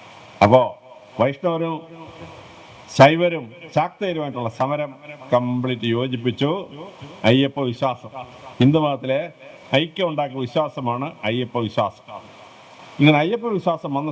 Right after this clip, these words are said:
സമയത്ത് ഈ ബുദ്ധമത വിശ്വാസത്തെ ഹിന്ദു മതത്തിലോട്ട്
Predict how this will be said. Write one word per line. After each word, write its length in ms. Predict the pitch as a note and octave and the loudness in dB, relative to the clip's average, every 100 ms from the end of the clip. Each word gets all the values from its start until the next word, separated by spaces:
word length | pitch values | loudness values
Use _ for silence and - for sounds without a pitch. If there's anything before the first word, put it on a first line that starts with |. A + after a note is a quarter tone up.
| C#3+ | -4
സമയത്ത് 380 | B2 A2 A2 A2+ D#3+ F3 - - - - - C#3 | -4 -4 -2 -2 -2 -6 -16 -20 -20 -18 4 6
ഈ 40 | E3 F#3 F#3+ F3 - - F3 F#3 F#3+ - - - - - - - D3+ | 6 4 -2 -4 -10 -16 -18 -18 -18 -18 -20 -20 -20 -20 -20 2 4
ബുദ്ധമത 380 | D3 G#3+ G#3+ F#3+ D#3+ | 6 4 2 -2 -4
വിശ്വാസത്തെ 600 | F3 E3 D#3 D3+ C3 C#3 F3 - - - - - - | -2 -2 -4 -6 -2 -2 -4 -10 -20 -20 -20 -20 2
ഹിന്ദു 200 | D3+ F#3 F#3 | 4 4 2
മതത്തിലോട്ട് 440 | F3 E3 D#3+ D3 | 0 -2 -6 -4